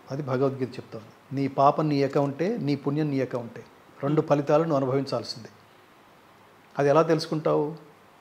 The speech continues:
ఇప్పుడు నువ్వు సంతోషం అనుభవిస్తున్నావంటే ఒకప్పుడు నువ్వు ఆచరించిన ధర్మ ఫలం అనుభవిస్తున్నట్టు లెక్క. ఇప్పుడు నువ్వు ఏదో రకంగా, ఏదో రూపంలో బాధపడుతున్నావంటే, అనేక రూపాల్లో బాధ,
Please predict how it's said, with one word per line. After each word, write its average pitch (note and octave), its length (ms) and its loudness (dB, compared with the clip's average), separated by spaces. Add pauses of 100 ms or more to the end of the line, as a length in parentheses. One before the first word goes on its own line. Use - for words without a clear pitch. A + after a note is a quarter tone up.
(800)
ఇప్పుడు D3 260 0
నువ్వు C#3+ 160 0
సంతోషం D#3+ 580 2
అనుభవిస్తున్నావంటే C#3 1120 -2
ఒకప్పుడు D3 580 -2
నువ్వు C#3 300 0
ఆచరించిన C#3 680 0
ధర్మ C3 440 -2
ఫలం D3 340 0
అనుభవిస్తున్నట్టు C3+ 720 -4
లెక్క. A#2 240 -6 (1600)
ఇప్పుడు C#3+ 200 -4
నువ్వు C3+ 160 2
ఏదో D#3+ 380 10
రకంగా, D#3 500 8
ఏదో D#3 380 8
రూపంలో D3+ 460 6
బాధపడుతున్నావంటే, C#3 1120 4
అనేక D#3+ 360 2
రూపాల్లో C#3+ 540 4
బాధ, B2 240 -2